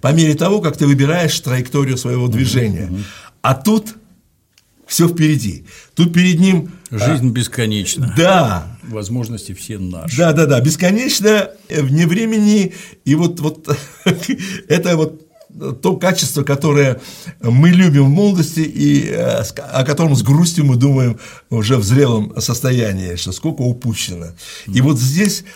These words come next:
Speaker 1: он еще и вбирает в себя это состояние, Давид. То есть Давид —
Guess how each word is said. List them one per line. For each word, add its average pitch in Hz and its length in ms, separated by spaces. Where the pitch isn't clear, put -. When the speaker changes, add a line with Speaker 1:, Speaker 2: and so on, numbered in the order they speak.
Speaker 1:
он 151 200
еще 165 460
и 151 280
вбирает 143 420
в - 40
себя 156 300
это 190 280
состояние, 101 680
Давид. 104 480
То 156 80
есть 101 180
Давид — 185 400